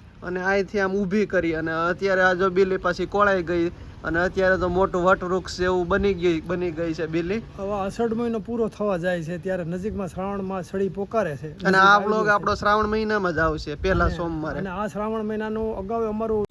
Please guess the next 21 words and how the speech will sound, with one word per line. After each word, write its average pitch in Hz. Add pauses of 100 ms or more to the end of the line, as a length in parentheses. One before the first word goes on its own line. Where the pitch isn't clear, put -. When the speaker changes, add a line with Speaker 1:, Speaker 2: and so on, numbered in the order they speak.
(240)
Speaker 2:
સંશોધન 214
તો 220
એમનું 220
ચાલુ 240
હતું 208
કે 185
આનાથી 190
ત્રણ 196
પાનથી 202
વધારે 175
પાન 220
કેમ 214
ન 175
હોય 175
ક્યાંય. 170 (280)
Speaker 1:
હમ. 165
Speaker 2:
પણ 190 (260)
ગઈકાલે 226
અમે 214
જોયું 226
ને, 170